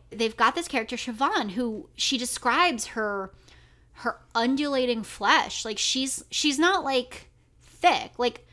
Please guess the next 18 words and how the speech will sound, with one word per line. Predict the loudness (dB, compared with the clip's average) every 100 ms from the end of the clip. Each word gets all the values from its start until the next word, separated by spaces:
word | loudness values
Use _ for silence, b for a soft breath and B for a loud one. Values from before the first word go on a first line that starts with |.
| b -4
this | -2 -2
is | 0
a | -2
very | -2 0 2 4 2 -2
fat | -6 -4 0 4 4 0 -4
woman | 2 2 2 0 -4 -8 b b b b
who | 0 2
Bella | 4 4 4
describes | 2 -2 2 2 2 -2
as, | -4 -4
like, | -4 -4 -6 -8 0
arresting | 0 4 8 8 6 -2 -2 -4 -4 -6 -10 -6 0
and, | 0 0 -4 -6 -8 b b b b
like, | -10 -8
regal | -8 -6 -2 0 0 0 -2
and | -6 -8
extremely | -6 -6 -6 -10 -6 2 2 2 -2
beautiful. | -4 -4 -4 -6 -10 -12 -14